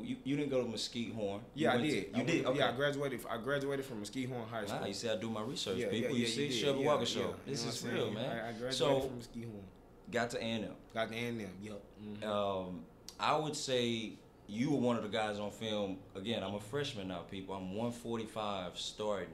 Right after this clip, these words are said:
Speaker 1: against Texas. Kenny Hill.
Speaker 2: <laughs>
Speaker 1: I'm starting. Look it up, you know. So, they ain't throw me the ball much, but, you know,
Speaker 2: <laughs> Yeah,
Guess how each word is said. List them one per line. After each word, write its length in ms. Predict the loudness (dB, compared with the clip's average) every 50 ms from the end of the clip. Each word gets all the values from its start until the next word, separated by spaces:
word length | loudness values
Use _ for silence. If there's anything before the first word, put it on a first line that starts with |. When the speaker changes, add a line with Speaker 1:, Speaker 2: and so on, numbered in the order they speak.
| -12 -14 -16 -18 -20 -20 -20 -20 -20 -20 -20 -20 -20 -16 -12 -10
Speaker 1:
against 280 | -8 -6 -6 -6 -4
Texas. 280 | -4 -4 -4 -4 -6 -10 -10 -8
Kenny 300 | -4 -2 0 0 0 -2
Hill. 500 | -2 -2 -2 -2 0 0 0 0 0 -2 -2 -4 -6 -8 -8 -10 -10 -12
Speaker 2:
<laughs> 380 | -12 -14 -14 -16 -14 -8 -4
Speaker 1:
I'm 120 | -4 -2 -2
starting. 460 | 0 0 2 2 2 2 0 -2 -4
Look 100 | -2 -2
it 60 | 0
up, 240 | 0 0 -2 -2 -6 -8 -8
you 100 | -6 -4
know. 200 | -4 -4 -6 -8 -12 -16 -18 -18 -14 -8
So, 420 | -2 2 4 6 6 6 6 2 0 -6 -10 -2 2
they 80 | 2 2
ain't 100 | 4 4
throw 80 | 2 2
me 60 | 2
the 60 | 2
ball 180 | 2 2 2 2
much, 200 | 0 -4 -6 -6 -2
but, 120 | 2 4
you 60 | 4 6 6 4 4 2 0 0
know, 140 | 0 0 0 0
Speaker 2:
<laughs> 120 | 0 0 2
Yeah, 180 | 2 2 2